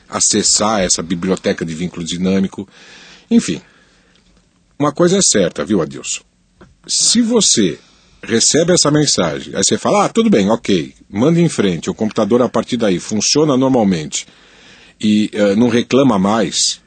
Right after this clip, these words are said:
tá? Então, quer dizer, não tá fazendo falta esse, eh, essa chamada desse processo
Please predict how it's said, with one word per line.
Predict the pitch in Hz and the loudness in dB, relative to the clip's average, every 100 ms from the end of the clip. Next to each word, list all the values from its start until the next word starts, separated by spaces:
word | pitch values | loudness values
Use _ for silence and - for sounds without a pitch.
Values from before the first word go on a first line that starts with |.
| _ _ _ _ - | _ _ _ _ -6
tá? | 101 107 - | -4 -4 -8
Então, | 82 87 | -10 -6
quer | 92 | -4
dizer, | 90 78 - | -4 -4 -6
não | 87 87 | -6 -4
tá | 117 | -4
fazendo | - 92 107 98 | -2 0 0 0
falta | - - 117 101 - 69 - _ _ _ _ _ _ _ _ _ _ _ - | -2 -2 0 0 -4 -10 -12 _ _ _ _ _ _ _ _ _ _ _ -12
esse, | 92 85 - 87 85 82 76 | -6 -2 -2 -2 -4 -6 -6
eh, | 85 82 | -10 -8
essa | - - | -4 -4
chamada | 92 - 92 87 117 113 85 | -2 0 0 0 0 0 -2
desse | 82 87 - | -4 -2 -4
processo | - 92 - - 107 113 - - | -4 -2 0 0 0 0 0 -4